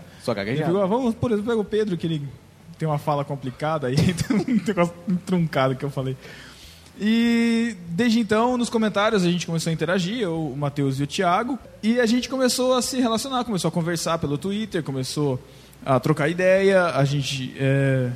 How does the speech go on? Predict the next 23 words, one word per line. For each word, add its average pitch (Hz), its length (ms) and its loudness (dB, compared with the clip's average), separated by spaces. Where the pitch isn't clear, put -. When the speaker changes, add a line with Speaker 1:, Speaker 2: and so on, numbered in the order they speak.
Speaker 2:
tinha 147 160 -2
algumas 127 220 2
revoltas, 143 640 2
né, 143 140 0
algumas 127 300 -2
coisas 139 200 0
que - 80 -2
a - 20 2
gente 135 180 0
queria 131 200 2
discutir 151 380 -2
nos 135 100 -2
podcasts 139 540 -2
que 131 280 -2
não 160 160 4
eram 156 120 6
discutidos 196 520 0
nos 160 200 2
podcasts 131 540 -2
que - 80 -2
a 143 60 2
gente 131 140 -2
escutava, 202 540 -2